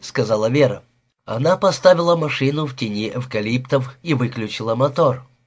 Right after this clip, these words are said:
Она показала мне на застывшую лаву, но я уже сам видел Кикилко. В паре сотен ярдов от нас, на фоне темнеющего неба, чернело широкое выпуклое здание. Я взял в руку револьвер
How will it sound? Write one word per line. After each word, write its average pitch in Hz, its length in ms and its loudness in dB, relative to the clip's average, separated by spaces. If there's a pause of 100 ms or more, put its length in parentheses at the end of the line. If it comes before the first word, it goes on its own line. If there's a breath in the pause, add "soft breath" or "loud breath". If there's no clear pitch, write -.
(480)
Она 95 300 0
показала 156 540 2
мне 151 180 -2
на 151 140 -2
застывшую 147 680 -4
лаву, 139 460 2 (480)
но 101 100 -4
я 117 220 8
уже 143 220 2
сам 190 320 2
видел 101 320 -4
Кикилко. 117 680 -6 (1120)
В - 80 -20
паре 196 300 8
сотен 170 540 -4
ярдов 127 500 4
от 135 160 4
нас, 156 400 0 (100)
на 143 160 4
фоне 196 340 2
темнеющего 139 720 -2
неба, 131 500 0 (240 loud breath)
чернело 160 540 2
широкое 113 640 -2
выпуклое 104 560 -4
здание. 120 540 0 (960)
Я 117 300 4
взял 160 280 6
в 151 80 0
руку 165 280 0
револьвер 165 640 4